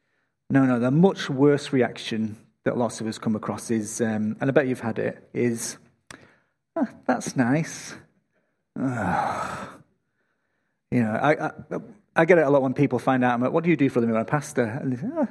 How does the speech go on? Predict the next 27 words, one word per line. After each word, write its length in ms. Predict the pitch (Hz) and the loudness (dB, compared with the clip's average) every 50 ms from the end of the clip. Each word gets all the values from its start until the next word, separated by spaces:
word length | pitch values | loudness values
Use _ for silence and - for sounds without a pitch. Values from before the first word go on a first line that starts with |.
| - - | -4 -4
that's 260 | - 233 - 208 - - | -2 -2 -2 -2 -2 0
nice." 540 | 170 135 147 190 220 - - - - - - - - _ _ - | 0 2 2 2 0 -2 -4 -12 -16 -16 -20 -20 -20 _ _ -4
And 120 | - 131 131 | 0 2 4
the 240 | 135 135 131 131 135 - - - | 4 4 2 0 -4 -12 -6 0
voice 300 | 185 208 254 233 - - | 2 2 2 2 -2 -6
is 80 | 143 | -6
saying, 380 | - - 135 120 120 120 117 127 127 - | 0 2 4 4 4 4 2 0 0 0
"That's 260 | 247 285 233 - - | -2 -2 -2 -2 -2
nice." 380 | 127 127 165 208 233 - - | 0 2 2 2 0 0 -4
And 160 | - - 120 117 | -4 0 2 2
the 80 | 120 | 2
face 320 | 117 - 139 151 156 - - | 4 4 4 4 4 0 -2
is 120 | 123 127 | -4 0
saying, 460 | - 127 120 117 117 117 120 - - - - _ _ _ _ _ _ _ _ _ - | 2 4 4 4 4 2 0 -4 -6 -18 -20 _ _ _ _ _ _ _ _ _ 0
"Get 160 | - 254 233 | 0 2 2
me 120 | 220 202 | 4 4
out 180 | 208 233 240 214 | 4 4 4 2
of 80 | 180 135 | 2 2
here. 220 | 165 156 139 135 | 4 4 4 4
I 80 | 160 190 | 4 2
don't 160 | 226 226 190 | 2 2 2
want 80 | 185 | 2
to 80 | 175 160 | 2 2
talk 240 | - - 147 139 - | 4 4 2 4 4
to 80 | 156 | 0
this 220 | 135 156 165 165 - | 2 2 0 0 0
weirdo." 440 | 135 120 113 113 113 117 117 147 | 0 0 0 0 0 0 -2 -2